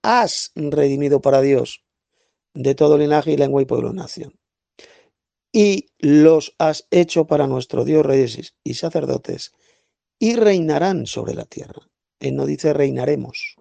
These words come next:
no. Los veinticuatro ancianos no van a reinar sobre la tierra. Dice "y reinarán sobre la tierra". ¿Quiénes son los que van a reinar sobre la tierra? Pues estos redimidos de toda tribu, pueblo, lengua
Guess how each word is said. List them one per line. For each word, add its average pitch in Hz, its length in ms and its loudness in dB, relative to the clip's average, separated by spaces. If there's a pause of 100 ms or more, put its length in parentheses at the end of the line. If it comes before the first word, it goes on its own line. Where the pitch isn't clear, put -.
(140)
no. - 200 -14 (540)
Los 113 140 -4
veinticuatro 139 440 -2
ancianos 170 440 -4
no 147 160 -4
van 160 160 -2
a 151 80 -4
reinar 139 320 -8
sobre 131 240 -14
la - 80 -14
tierra. - 380 -20 (840)
Dice 143 420 -8 (100)
"y 208 220 -2
reinarán 139 960 -4 (540)
sobre 135 420 0
la 117 120 -2
tierra". 120 280 -6
¿Quiénes 165 260 -2
son 165 100 2
los 160 100 0
que - 80 -6
van 147 140 -2
a 143 80 -6
reinar 135 260 -6
sobre - 260 -12
la - 120 -8
tierra? - 360 -14 (1500)
Pues 107 140 -8
estos 113 280 -6
redimidos 226 800 -2 (840)
de 110 140 -10
toda 131 240 -6
tribu, 151 340 -8
pueblo, - 320 -8
lengua 120 420 -10